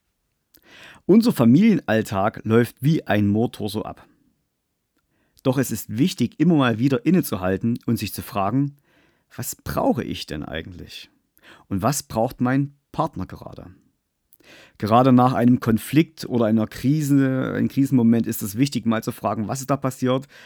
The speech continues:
Was brauche ich jetzt? Was braucht der andere?" Es ist sehr wichtig, dass man weiß, was man selbst gerade braucht und das auch ehrlich zu sagen. Und ebenso wichtig ist es dann,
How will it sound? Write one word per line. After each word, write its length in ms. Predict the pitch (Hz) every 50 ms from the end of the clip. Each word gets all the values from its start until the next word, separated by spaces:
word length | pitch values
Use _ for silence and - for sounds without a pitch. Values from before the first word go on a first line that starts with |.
| - -
Was 180 | - 120 - -
brauche 360 | - - 120 123 123 123 120
ich 60 | 117
jetzt? 240 | 117 113 113 - -
Was 140 | 113 107 -
braucht 260 | - 113 104 - -
der 80 | 110
andere?" 360 | - 95 - 85 82 85 87 87 _ _ _ _ _ _ _ _ _ _ _ _ _ _ _ _ _ _ _ _ _ _ _ _ _ _ _ _ _ _ _ _ _ _
Es 120 | - 113
ist 160 | 120 117 - -
sehr 220 | 139 147 151 147
wichtig, 240 | 175 - - 123 -
dass 160 | 120 110 -
man 180 | - 110 107 98
weiß, 420 | 104 104 113 131 139 139 - -
was 140 | 107 107 -
man 120 | 117 104
selbst 360 | 101 - 117 120 - - -
gerade 220 | - - 110 110 104
braucht 500 | - - 104 98 95 92 - - - - _ _ - - - - - - - - _ _
und 200 | - 139 139 135
das 160 | 143 135 -
auch 180 | 107 113 - - _
ehrlich 460 | - 117 117 117 120 127 131 120 -
zu 120 | - - 127
sagen. 440 | 120 131 123 104 87 87 87 87 90 - - _ _ _ _ _ _ _ _ _ _ _ _ _ _ _ - - _ _ _ _ _ _
Und 140 | - 110 110
ebenso 420 | - 139 139 147 135 131 135 131
wichtig 260 | 123 135 - - 127 120
ist 180 | 127 117 -
es 140 | 123 120 -
dann, 340 | - 120 117 120 127 127